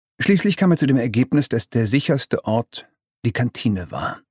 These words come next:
Wenn er es schaffte, sie für dreißig Sekunden allein an einem Tisch zu erwischen, irgendwo in der Mitte des Raumes, möglichst weit weg von den Teleschirmen, wo der Lärmpegel immer recht hoch war, konnte er vielleicht ein paar Worte mit ihr wechseln.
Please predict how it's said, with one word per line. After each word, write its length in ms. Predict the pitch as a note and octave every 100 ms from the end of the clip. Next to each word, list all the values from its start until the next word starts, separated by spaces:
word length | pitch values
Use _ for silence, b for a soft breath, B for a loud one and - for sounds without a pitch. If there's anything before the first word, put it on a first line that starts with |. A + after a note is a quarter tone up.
| _ _ _ _
Wenn 200 | D#3+ D3+
er 160 | D3 F3
es 80 | D3
schaffte, 400 | F3 E3 - A#2+
sie 140 | A#2+
für 140 | -
dreißig 460 | A2+ - C#3+ - C3
Sekunden 520 | C3+ B2+ - C3+ -
allein 520 | - G2 G2+ C#3 E3 -
an 200 | C3 -
einem 320 | B2 A#2+ B2+
Tisch 260 | C3 -
zu 180 | - -
erwischen, 380 | - G#2+ A#2 G#2+
irgendwo 420 | G#2+ G#2+ C3 B2
in 60 | B2
der 80 | A2
Mitte 220 | C3+ -
des 180 | A2+ F#2+
Raumes, 340 | B2 B2+ G#2
möglichst 440 | B2 B2+ B2+ -
weit 240 | A2 C3+ -
weg 180 | C#3 -
von 140 | G#2+
den 100 | G2+
Teleschirmen, 600 | - D3+ A2 - G2+ G2+
wo 60 | G2+
der 120 | F#2+
Lärmpegel 600 | A2 C3 C#3 - A2 A#2
immer 240 | A#2+ B2 G#2+
recht 200 | G#2+ -
hoch 220 | D3+ -
war, 340 | A2+ A#2 A2 b b b _ _ _ -
konnte 340 | - F3 -
er 120 | - -
vielleicht 600 | - G2+ G#2 E3 - -
ein 160 | A2+
paar 380 | - - A#2+ G#2+
Worte 320 | F2+ F2 -
mit 180 | E2+ -
ihr 160 | F#2+ F2+
wechseln. 520 | - - - -